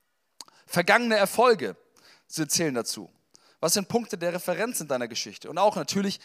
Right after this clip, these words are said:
auch die Frage von, also von, überhaupt auch von Fähigkeiten. Was für Kompetenzen zeichnen dich aus?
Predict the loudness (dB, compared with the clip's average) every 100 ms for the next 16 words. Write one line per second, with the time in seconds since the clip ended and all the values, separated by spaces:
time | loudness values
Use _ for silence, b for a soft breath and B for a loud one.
0 | B -8 -8 -8 -2 -2 -2 -8 -8 -8
1 | -6 -8 -8 -12 -12 -8 -6 -2 -4 -4
2 | -10 -10 -16 -10 -10 -10 -10 -10 -10 -12
3 | -20 b b -2 -2 -4 -12 -14 -14 -12
4 | -12 -12 -10 -10 -10 -12 -18 -18 -16 -16